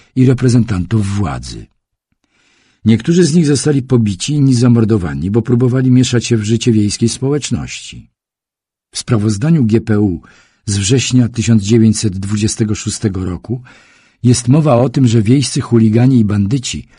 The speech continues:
organizują napady na funkcjonariuszy sowieckiej władzy. W Tomsku i w mieście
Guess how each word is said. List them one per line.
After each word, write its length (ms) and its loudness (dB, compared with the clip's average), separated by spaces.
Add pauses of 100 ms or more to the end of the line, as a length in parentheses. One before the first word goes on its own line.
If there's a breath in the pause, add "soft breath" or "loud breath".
(200 soft breath)
organizują 640 4
napady 420 2
na 100 2
funkcjonariuszy 800 0
sowieckiej 560 -4
władzy. 540 -14 (840)
W 100 -20
Tomsku 560 -2 (440 soft breath)
i 120 2
w 100 -2
mieście 540 2